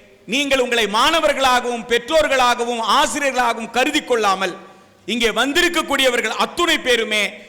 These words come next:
தென்காசி மாவட்டத்தினுடைய மக்கள் பிரதிநிதிகள் என்ற அடிப்படையில இந்த கருத்துக்களை உள்வாங்க நான் உங்களை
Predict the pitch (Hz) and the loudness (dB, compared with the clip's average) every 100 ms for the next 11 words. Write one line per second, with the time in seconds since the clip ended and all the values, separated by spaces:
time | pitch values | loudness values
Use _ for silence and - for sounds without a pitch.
0 | - - 233 262 294 311 311 - 320 269 | -20 -8 -2 -2 2 2 2 2 -2 0
1 | 208 269 285 285 - 247 240 233 220 196 | 2 2 2 -2 -4 -6 -2 2 2 0
2 | - - 160 220 254 - 330 311 - 226 | -6 -16 -4 -2 -4 -2 0 0 -2 -4
3 | 233 311 294 294 294 269 220 233 208 202 | 0 0 0 2 2 0 -4 -2 0 0
4 | 277 254 226 214 208 196 156 - - - | 0 0 0 0 2 0 -2 -12 -14 -6
5 | 214 208 254 320 277 285 240 214 185 - | -2 0 2 2 0 -2 0 2 0 -6
6 | - - 247 311 302 269 226 220 208 - | -20 -6 0 2 4 2 2 0 0 -4
7 | - - 196 233 240 220 220 220 202 | -18 -8 0 0 0 -2 0 2 0